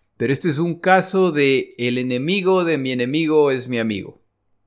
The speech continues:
Los soviéticos también tienen sus quejas y reparos respecto a sus nuevos aliados. Luego de la revolución de mil novecientos diecisiete, en que se implanta el comunismo en la Unión Soviética,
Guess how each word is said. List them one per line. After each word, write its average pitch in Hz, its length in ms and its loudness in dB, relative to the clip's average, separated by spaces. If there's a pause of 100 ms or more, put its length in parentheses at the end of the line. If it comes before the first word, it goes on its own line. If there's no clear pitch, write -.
(600)
Los 127 140 -2
soviéticos 170 580 0
también 156 440 0
tienen 185 280 0
sus 135 200 -8
quejas 151 400 -2
y 139 80 -6
reparos 127 600 0
respecto 113 500 -6
a 104 40 -6
sus 107 200 -10
nuevos 123 360 -2
aliados. 127 640 0 (760)
Luego 165 240 4
de 165 80 6
la 151 100 6
revolución 139 600 -2
de 165 100 0
mil 160 140 -2
novecientos 160 640 -2
diecisiete, 160 1000 -4
en 113 160 -10
que 117 80 -10
se 113 160 -8
implanta 147 420 -4
el 131 100 -4
comunismo 139 580 -4
en 135 60 -4
la 113 60 -2
Unión 131 220 -4
Soviética, 165 800 -4